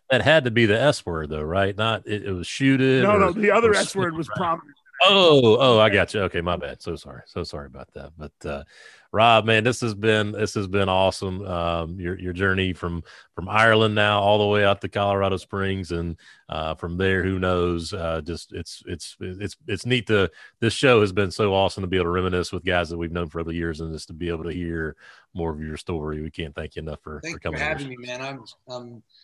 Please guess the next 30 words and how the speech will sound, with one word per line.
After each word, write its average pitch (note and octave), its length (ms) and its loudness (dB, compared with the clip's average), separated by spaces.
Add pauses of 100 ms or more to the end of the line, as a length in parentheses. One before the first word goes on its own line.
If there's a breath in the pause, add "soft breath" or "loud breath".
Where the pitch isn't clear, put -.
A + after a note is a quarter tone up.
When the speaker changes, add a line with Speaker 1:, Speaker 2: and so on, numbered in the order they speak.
(240 soft breath)
Speaker 3:
to C3+ 60 -16
be D3 120 -8
honest D3+ 220 -6
with C#3 80 -10
you, C3+ 80 -8
I'm B2 40 -14
stuck - 380 -8
in C3+ 80 -12
quarantine D#3 460 -12
here C#3 180 -8
for C3+ 140 -12
another, C#3 320 -8
till C3 260 -12
Saturday. C3+ 680 -4
So B2 380 -8 (240 soft breath)
we D3 80 -10
got D3 140 -4
a C3+ 80 -6
hotel D#3 420 -6
lobby D#3+ 440 -2
and C#3 400 -8 (200 soft breath)
some - 180 -12
fan E3 320 -4
bikes D3+ 300 -2
and C#3 80 -4
some C#3 140 -6
slab D#3+ 340 -2
boards D#3 300 -4
and C3+ 100 -6
a B2 40 -10